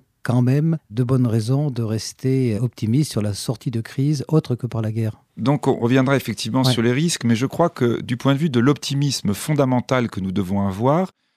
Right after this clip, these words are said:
Speaker 2: c'est que finalement, tout ce dont nous parlons, y compris la crise, y compris, euh,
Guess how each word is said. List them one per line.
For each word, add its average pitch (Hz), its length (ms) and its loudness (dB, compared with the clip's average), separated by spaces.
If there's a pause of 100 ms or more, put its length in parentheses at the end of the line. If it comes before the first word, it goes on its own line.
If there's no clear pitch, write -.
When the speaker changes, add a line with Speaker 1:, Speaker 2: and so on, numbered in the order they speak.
(120)
Speaker 2:
c'est 139 200 -2
que 127 400 2
finalement, 127 560 0
tout 165 220 -2
ce - 160 -2
dont 120 220 2
nous 104 140 2
parlons, 131 520 0
y 95 60 0
compris - 320 -4
la 98 160 0
crise, 120 460 -2
y 90 60 -8
compris, 107 520 0
euh, 92 120 -2